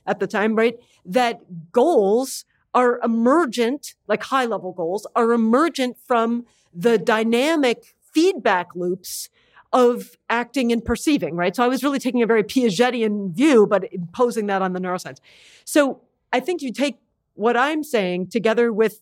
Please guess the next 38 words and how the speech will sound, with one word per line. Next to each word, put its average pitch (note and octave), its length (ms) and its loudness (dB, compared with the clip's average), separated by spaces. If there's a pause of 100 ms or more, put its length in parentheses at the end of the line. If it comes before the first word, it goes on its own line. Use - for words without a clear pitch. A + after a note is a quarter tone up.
(120)
like, G#3 160 -2
a G3+ 40 -4
Piagetian A3+ 680 0
constructivist F#3 800 -6
view. F3+ 280 -4
There F#3 100 -2
are - 20 -4
many F3+ 220 -4
other E3 160 -2
constructivist E3 560 -6
neuroscientists, D#3 580 -2
al-, C#3 180 0
uh, E3 220 2
constructivist E3+ 580 -4
psychologists D#3 540 -2
also, D3+ 260 -2 (360)
and, A3 240 4
and A3+ 200 4
then A3 140 2
also A3 300 2
the G#3 100 2
neural B3 380 4
data. E3+ 360 -4 (360)
What C#4 160 0
we D4 120 2
see F#4+ 280 2
is F4 160 -2
that G3+ 340 0 (300)
we C#4+ 100 2
don't F4+ 260 0
have D#4 200 -2
these B3+ 140 -6
special A3 420 0
neurons G3+ 480 0
built F#3 240 -2
into F3 180 -4
our D#3+ 100 0
head. D#3+ 360 -2